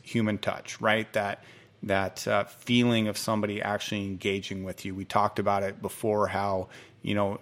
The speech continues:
technology and the internet is, has brought us back to that place where, um, you know, you could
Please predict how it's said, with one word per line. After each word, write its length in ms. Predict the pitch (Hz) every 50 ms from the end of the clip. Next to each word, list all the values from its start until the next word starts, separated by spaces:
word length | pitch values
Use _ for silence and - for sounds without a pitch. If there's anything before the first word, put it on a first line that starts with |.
| - -
technology 720 | - - 117 107 - 117 107 101 107 107 98 98 104 101
and 120 | 101 95 95
the 60 | 98
internet 440 | 101 107 110 107 104 104 101 98 95
is, 300 | 95 95 92 - - - - -
has 240 | - 107 104 98 -
brought 240 | - 113 110 113
us 120 | 110 101 -
back 280 | - 110 104 107 - -
to 300 | - 110 107 101 101 101 - - - - - - -
that 420 | - 107 104 107 107 - - -
place 560 | - - - 120 120 120 117 117 120 - - -
where, 560 | 113 110 107 104 104 101 101 101 101 95 - - - - - _ _ -
um, 560 | - 98 101 98 95 95 92 95 95 - - -
you 180 | - - 113 107
know, 220 | 98 98 98 98
you 200 | 104 104 107 117
could 320 | 110 - 110 110 101 113